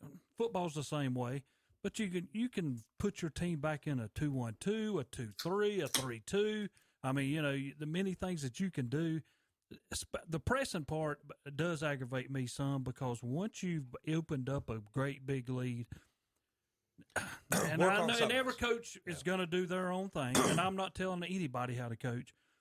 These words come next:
Speaker 1: Back off a little bit. If they make a little run, okay, go back to doing what you were doing.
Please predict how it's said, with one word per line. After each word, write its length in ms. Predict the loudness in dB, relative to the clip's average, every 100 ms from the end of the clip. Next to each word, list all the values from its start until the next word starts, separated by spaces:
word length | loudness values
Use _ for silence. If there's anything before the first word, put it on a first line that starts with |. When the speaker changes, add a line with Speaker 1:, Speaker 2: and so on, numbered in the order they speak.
| _ _ _ -4
Speaker 1:
Back 220 | -4 -2
off 240 | -2 -2
a 40 | -2
little 240 | 0 0
bit. 400 | 0 0 2 0 -4 -12
If 180 | -8 -2
they 140 | 0
make 300 | 2 2 0
a 60 | 2
little 280 | 4 4 2
run, 360 | 0 0 0
okay, 400 | -4 -6 -2 -2
go 160 | 0 0
back 240 | 0 -2
to 60 | -2
doing 300 | 0 0 0
what 220 | -2 -2
you 120 | -2
were 100 | 0
doing. 420 | 2 2 2 0